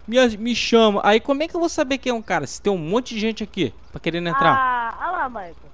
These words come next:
Speaker 2: o Júnior tá mandando agora, depois que ele entrou na sessão, tá mandando pra mim, nada a ver, velho.
Speaker 1: Calma
Speaker 2: É que ele
Speaker 1: aí.
Speaker 2: tá lá, né? Pra mandar agora, não. Tem que ficar na live, manda
Speaker 1: X X
Speaker 2: pra mim, que eu boto
Speaker 1: Balaquil?
Speaker 2: até e vou chamar.
Speaker 1: Que bala? Não, não aceito, não
Speaker 2: Bora.
Speaker 1: ace-, não achei aqui não, mano. Calma aí.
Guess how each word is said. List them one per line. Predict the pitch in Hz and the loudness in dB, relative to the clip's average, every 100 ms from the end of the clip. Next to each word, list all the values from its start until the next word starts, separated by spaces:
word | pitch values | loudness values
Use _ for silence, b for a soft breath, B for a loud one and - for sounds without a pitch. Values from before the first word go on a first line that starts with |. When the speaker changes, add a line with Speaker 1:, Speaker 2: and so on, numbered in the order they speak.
| - - - - | -20 -20 -20 -12
Speaker 2:
o | 294 | -12
Júnior | 247 269 285 302 | -10 -12 -12 -8
tá | 339 | -8
mandando | 330 339 320 320 | -8 -10 -8 -8
agora, | 285 269 269 | -8 -8 -8
depois | 269 269 277 - | -8 -10 -12 -14
que | 320 | -14
ele | 311 | -14
entrou | 311 285 | -12 -12
na | 285 | -12
sessão, | - - 277 | -14 -16 -14
tá | 262 302 | -10 -10
mandando | 359 294 320 | -10 -14 -14
pra | 320 294 247 | -14 -14 -14
mim, | 233 | -16
nada | 233 254 339 | -14 -12 -10
a | |
ver, | 277 202 240 294 | -12 -14 -14 -14
velho. | 185 151 - - - - | -16 -18 -20 -20 -20 -18
Speaker 1:
Calma | 135 127 120 | -12 -10 -6
Speaker 2:
É | |
que | 117 | -6
ele | 120 151 | -6 -6
Speaker 1:
aí. | 175 | -6
Speaker 2:
tá | 180 | -6
lá, | - - 262 | -8 -10 -12
né? | 208 233 269 | -14 -14 -14
Pra | - | -16
mandar | 269 254 233 | -16 -14 -12
agora, | 233 220 214 | -12 -12 -14
não. | 180 196 226 - - - - - - - | -14 -16 -18 -20 -20 -20 -20 -20 -20 -20
Tem | 247 | -20
que | 247 | -18
ficar | - 277 | -12 -10
na | 311 302 | -6 -6
live, | 262 277 - | -4 -6 -6
manda | 277 | -8
Speaker 1:
X | 269 | -6
X | |
Speaker 2:
pra | 294 | -6
mim, | 226 | -6
que | |
eu | 277 | 0
boto | |
Speaker 1:
Balaquil? | 180 180 156 139 269 | 2 2 0 -4 -12
Speaker 2:
até | - | -10
e | 170 233 226 | -6 -4 -4
vou | 285 | -8
chamar. | 285 262 220 165 - - | -12 -12 -12 -12 -16 -12
Speaker 1:
Que | 427 | -4
bala? | 359 277 | 0 0
Não, | 226 226 | -2 -6
não | 233 262 | -4 -4
aceito, | 269 320 302 - | -2 -6 -8 -6
não | 262 | -4
Speaker 2:
Bora. | 311 | -4
Speaker 1:
ace-, | - - | -6 -10
não | 262 277 | -6 -6
achei | 277 - 262 | -6 -6 -6
aqui | 302 - | -6 -8
não, | 320 311 170 | -6 -4 -4
mano. | 120 117 | -8 -8
Calma | 165 | -8
aí. | 180 | -8